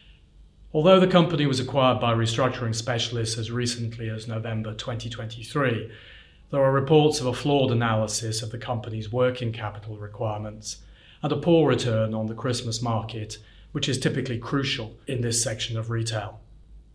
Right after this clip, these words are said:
Press reports in the run-up to the appointment of the administrators suggested that The Body Shop was being lined up for what is known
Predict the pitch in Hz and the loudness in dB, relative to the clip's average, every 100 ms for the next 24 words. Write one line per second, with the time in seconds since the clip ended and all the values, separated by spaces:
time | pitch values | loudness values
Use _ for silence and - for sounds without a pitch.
0 | - - - - 208 208 170 170 147 139 | -20 -20 -20 0 2 4 4 6 6 6
1 | - 143 131 120 143 139 110 110 120 110 | 0 0 0 4 4 4 2 -2 -2 -2
2 | 110 131 117 110 110 120 110 110 107 107 | -2 -2 -2 -2 -6 -8 -6 -6 -6 -6
3 | 110 - 117 113 131 123 - 143 - 147 | -8 -6 -4 -4 -4 -4 -4 -4 0 0
4 | 143 - 135 - - 147 147 160 156 151 | 0 -2 -4 -4 -6 -6 -2 0 0 0
5 | 135 127 127 117 131 120 117 117 110 110 | 0 -2 -2 -4 -2 -2 0 0 0 -2
6 | 110 - 123 127 127 127 113 107 104 | -6 -8 -6 -6 -4 -6 -6 -8 -10